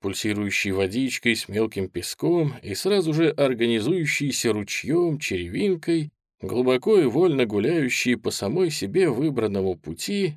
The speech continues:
собирая в разложье растительность, птиц, зверье, людей, прежде всего ребятишек, которые здесь играли,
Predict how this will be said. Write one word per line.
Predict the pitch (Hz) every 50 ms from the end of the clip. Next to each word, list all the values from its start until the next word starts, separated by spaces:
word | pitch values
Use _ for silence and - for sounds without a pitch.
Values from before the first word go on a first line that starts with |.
| -
собирая | - - - - 104 92 98 104 120 175 202 208 196 190 175 151
в | 113 120
разложье | 117 117 107 95 92 90 101 123 156 160 143 117 110 110 110
растительность, | 104 104 92 - - - - 92 95 87 - - 139 139 127 127 120 117 - - -
птиц, | - - - - 165 180 170 147 117
зверье, | 110 110 104 104 101 95 95 123 175 202 196 185 147
людей, | 113 107 104 98 156 160 202 208 202 185 147
прежде | 151 - - 95 98 92 -
всего | - - - 92 92
ребятишек, | 92 92 85 - - - - - 214 208 - - 175 165 -
которые | - - 151 151 151 147 147 131
здесь | 117 107 131 139 127 - 123
играли, | 113 101 107 101 123 156 160 151 139 131 123